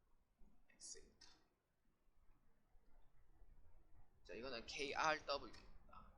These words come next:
자, 이거는 일로 해주고요. 외화는 사-, 사천사백오, 아, 사천오백만 원 넣어줍니다. 결제 금액 사천오백만 원 넣어줍니다.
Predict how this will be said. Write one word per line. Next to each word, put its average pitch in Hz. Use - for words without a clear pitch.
자, 85
이거는 156
일로 196
해주고요. 120
외화는 139
사-, -
사천사백오, 151
아, -
사천오백만 196
원 123
넣어줍니다. 107
결제 139
금액 113
사천오백만 127
원 107
넣어줍니다. -